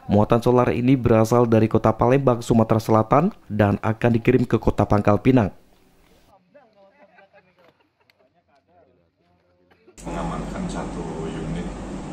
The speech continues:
Speaker 2: eh, kendaraan ekspedisi yang membawa bahan bakar minyak diduga solar bersubsidi. Kami akan dalami, tapi menurut pengakuan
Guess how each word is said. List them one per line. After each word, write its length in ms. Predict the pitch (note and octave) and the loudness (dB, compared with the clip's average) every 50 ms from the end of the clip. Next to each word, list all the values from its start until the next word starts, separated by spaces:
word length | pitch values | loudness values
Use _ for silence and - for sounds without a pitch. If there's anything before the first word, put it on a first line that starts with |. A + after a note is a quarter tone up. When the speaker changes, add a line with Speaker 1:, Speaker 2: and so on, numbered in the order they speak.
| - - - - - E2+ | -14 -14 -14 -12 -12 -10
Speaker 2:
eh, 200 | E2+ E2 D#2+ - - - | -10 -10 -10 -10 -10 -8
kendaraan 320 | - F#2+ F#2+ F#2 F2+ F2 F2+ F#2 | -6 -6 -4 -4 -2 -4 -4 -6
ekspedisi 560 | - - - F2+ F#2 F#2 F2 - - - - - - - - - - - - - - - | -8 -8 -8 -8 -6 -6 -8 -8 -8 -10 -10 -10 -10 -12 -12 -12 -12 -12 -12 -12 -10 -8
yang 240 | F#2+ F2+ F2 E2 E2 E2+ E2 D#2+ E2 D#2+ D#2+ - - - - | -6 -6 -6 -6 -6 -8 -10 -10 -10 -10 -10 -10 -10 -10 -8
membawa 720 | F2+ F2 F2 E2 E2+ E2+ E2 E2 D#2+ F2 F2 - - - - - - - - - - - - - - - - - - - - | -8 -8 -8 -8 -8 -8 -8 -6 -4 -4 -4 -4 -6 -8 -12 -12 -12 -12 -12 -12 -12 -12 -12 -12 -12 -12 -12 -12 -12 -12 -12
bahan 320 | - - F2 F2 F2+ F2+ F2+ | -10 -10 -8 -8 -6 -6 -6
bakar 240 | F2+ F2 F2+ F2+ F2+ | -6 -6 -6 -6 -6
minyak 400 | E2+ E2 E2 F2+ F2+ F2+ - F#2 | -6 -6 -6 -8 -8 -8 -8 -10
diduga 720 | F#2 F2 F2 F2 - - F#2+ F#2 F2+ F2+ F2 F2 F2+ F#2 - - - | -10 -10 -10 -10 -8 -8 -6 -6 -4 -4 -6 -6 -8 -8 -10 -10 -12
solar 400 | - - E2+ E2+ E2 E2+ E2+ - - - - - - | -12 -10 -10 -10 -8 -8 -8 -10 -10 -10 -12 -12 -12
bersubsidi. 800 | - - - D#2 - - F#2+ F#2 F#2 - - - D3+ D#3+ E3 F3 - G#2+ G#2+ - - - - - - - - - F2 D#2+ - - | -10 -10 -10 -10 -12 -12 -10 -10 -12 -10 -12 -12 -10 -10 -10 -10 -10 -10 -10 -12 -12 -14 -14 -14 -14 -14 -14 -12 -12 -12 -10 -10
Kami 240 | E2+ E2+ F2 F2 F2+ | -10 -8 -8 -8 -10
akan 240 | F2 - - - E2 - - - - - - F#2 F2 | -10 -10 -10 -10 -10 -12 -12 -12 -12 -12 -10 -10 -8
dalami, 480 | E2+ E2 - - - D#2+ E2+ F#2+ - - - | -8 -8 -8 -10 -10 -10 -10 -10 -10 -10 -10
tapi 240 | F2 F2+ F2+ G2+ G#2+ | -10 -10 -8 -6 -6
menurut 320 | A2 G#2 G#2 G2+ G2 F2 | -4 -4 -4 -6 -8 -8
pengakuan 640 | F2 F2+ F#2 F2+ F2+ - - F#2 F#2 F#2 F2+ E2+ | -6 -6 -4 -4 -6 -6 -6 -6 -4 -4 -4 -6